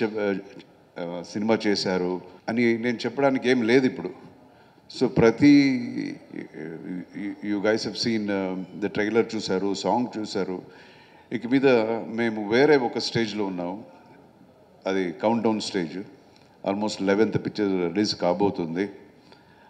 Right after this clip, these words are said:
And, uh, please మన మాధ్యమ మిత్రుల-, మాధ్యమ మిత్రులకి మనోడు చెప్పినట్టే, uh, ఈ సినిమా చూడండి. చాలా సినిమాలు ఉంటాయి, పెద్ద పెద్ద సినిమాలు.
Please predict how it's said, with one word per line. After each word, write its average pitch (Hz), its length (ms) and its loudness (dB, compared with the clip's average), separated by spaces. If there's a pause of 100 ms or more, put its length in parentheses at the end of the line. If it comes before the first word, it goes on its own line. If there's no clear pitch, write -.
(420)
And, 78 160 -8
uh, 87 60 -6
please 113 720 -2 (840)
మన 87 120 -4
మాధ్యమ 98 380 0
మిత్రుల-, 98 320 0
మాధ్యమ 98 400 2
మిత్రులకి 95 600 2 (100)
మనోడు 101 360 -2
చెప్పినట్టే, 104 640 0 (1120)
uh, 78 680 -8
ఈ 98 60 0
సినిమా 101 380 2 (140)
చూడండి. 95 380 -2 (1500)
చాలా 95 200 2
సినిమాలు 104 400 2
ఉంటాయి, 90 320 0
పెద్ద - 420 -6
పెద్ద 110 140 -2
సినిమాలు. 90 520 0